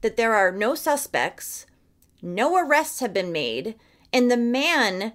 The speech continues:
the one adult that was with the children that night,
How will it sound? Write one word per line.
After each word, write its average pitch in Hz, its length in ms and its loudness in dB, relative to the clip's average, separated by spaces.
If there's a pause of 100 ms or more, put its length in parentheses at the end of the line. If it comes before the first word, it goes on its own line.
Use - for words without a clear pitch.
the 190 160 2
one 247 280 0
adult 294 640 0 (240)
that 247 120 6
was 220 180 4
with 285 200 -4
the 277 80 -8
children 269 420 0
that 302 220 -4
night, 330 340 -4